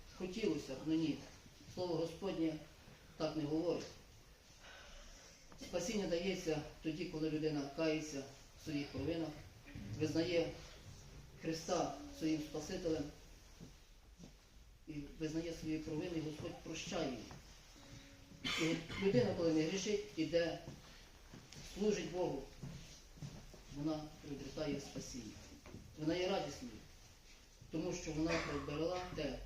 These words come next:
що сьогодні світ не може приобрести ні за які гроші, ні за які кошти, як я нагадував. І ми сьогодні маємо радіти і славити нашого Господа. Що ми робимо? Сьогодні люди, знаєте, в цей час багато хто де знаходиться. Багато хто,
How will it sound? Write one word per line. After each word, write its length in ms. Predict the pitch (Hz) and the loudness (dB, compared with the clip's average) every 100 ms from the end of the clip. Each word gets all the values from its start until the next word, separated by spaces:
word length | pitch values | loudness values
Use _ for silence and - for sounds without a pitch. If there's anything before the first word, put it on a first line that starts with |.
| - | -6
що 100 | - | -6
сьогодні 460 | 143 160 160 151 151 | -4 -2 0 0 0
світ 240 | - 190 | -4 -6
не 100 | 185 | -4
може 280 | 185 160 151 - - - | -2 -2 -4 -6 -10 -10
приобрести 540 | 151 151 156 160 - 131 - | -4 -4 -2 -4 -6 -8 -6
ні 100 | 147 | -4
за 100 | 143 | 0
які 220 | 147 - | 0 0
гроші, 380 | 160 160 139 - - | -2 -2 -2 -6 -6
ні 120 | 143 | -4
за 60 | |
які 160 | 170 185 - | -4 -6 -4
кошти, 260 | 147 127 - - 143 | -4 -4 -6 -10 -6
як 160 | 143 | -2
я 160 | 143 135 143 - | -2 -2 -4 -6
нагадував. 440 | 147 139 123 - - - - - - - - - - - | -4 -4 -6 -8 -14 -16 -18 -18 -20 -20 -20 -20 -20 -8
І 80 | 165 | 0
ми 140 | 170 170 | 0 2
сьогодні 380 | 165 151 147 139 - - - - - - | 2 2 2 -2 -4 -16 -20 -20 -20 -10
маємо 300 | 143 139 135 | -4 -2 -2
радіти 340 | 135 151 160 135 | -2 -6 -8 -10
і 20 | |
славити 360 | - 135 127 | -6 -6 -4
нашого 280 | 131 123 123 | -4 -6 -6
Господа. 320 | 127 123 - - - - | -6 -6 -8 -12 -12 0
Що 160 | 202 | 2
ми 120 | 196 | 4
робимо? 300 | 165 - - - | 4 2 -2 2
Сьогодні 260 | 240 220 220 | 4 4 2
люди, 200 | 202 196 | 4 4
знаєте, 420 | 196 196 - 151 - - - | 4 2 0 -4 -4 -12 -6
в 40 | |
цей 220 | 202 165 | 2 2
час 180 | - 190 165 | 4 2 2
багато 280 | 233 269 220 | 2 2 2
хто 140 | 208 170 | -2 0
де 100 | 160 | 2
знаходиться. 520 | 156 151 117 127 - - - - - - - | 2 0 -4 -4 -10 -12 -10 -10 -10 -10 0
Багато 300 | 170 254 247 | 4 6 4
хто, 200 | 226 247 | 6 4